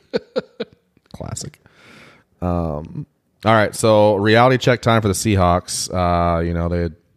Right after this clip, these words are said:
come off of two pretty big wins, although <laughs> Detroit looked god-awful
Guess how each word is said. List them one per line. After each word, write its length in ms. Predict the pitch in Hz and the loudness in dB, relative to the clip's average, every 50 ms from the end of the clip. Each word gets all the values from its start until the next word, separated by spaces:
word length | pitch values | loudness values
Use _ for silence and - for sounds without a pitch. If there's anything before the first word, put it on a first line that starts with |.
| _ _ _ _ _ _ _ _ _ _ _ _ _ _ _ _ _ _ _ _ _ - | _ _ _ _ _ _ _ _ _ _ _ _ _ _ _ _ _ _ _ _ _ -10
come 160 | - 98 95 | -4 -4 -2
off 300 | 92 87 87 87 87 - | 0 0 0 0 0 -2
of 220 | 92 87 85 80 - | -2 -4 -4 -4 -6
two 560 | - - 101 98 92 92 92 90 87 87 85 - _ _ _ _ _ _ _ _ _ _ _ - | -8 -4 -2 0 2 2 2 2 2 0 -2 -6 _ _ _ _ _ _ _ _ _ _ _ -6
pretty 180 | - 113 120 127 | -4 -2 -2 0
big 200 | 110 110 101 92 | 0 0 0 0
wins, 380 | 101 98 95 92 92 92 92 | 0 0 0 0 0 0 0
although 500 | 101 98 95 98 98 95 95 95 95 85 - - - | 0 2 2 4 4 4 4 2 0 -2 -4 -8 -8
<laughs> 600 | 120 95 - _ _ _ _ _ _ _ _ _ | -8 -8 -8 _ _ _ _ _ _ _ _ _
Detroit 600 | - 202 - - - - 131 120 113 107 101 90 - _ _ _ - | -8 -8 -6 -6 -2 0 2 4 4 2 2 0 -4 _ _ _ -6
looked 340 | 95 95 87 85 - - - _ _ _ _ - - _ _ - | -2 -2 -2 -2 -4 -12 -20 _ _ _ _ -20 -20 _ _ -10
god-awful 880 | - - 78 76 85 87 - - 80 80 80 - - 67 71 82 - | -4 -2 -2 -2 -2 -4 -4 -2 -2 -2 -2 -2 -4 -6 -6 -6 -6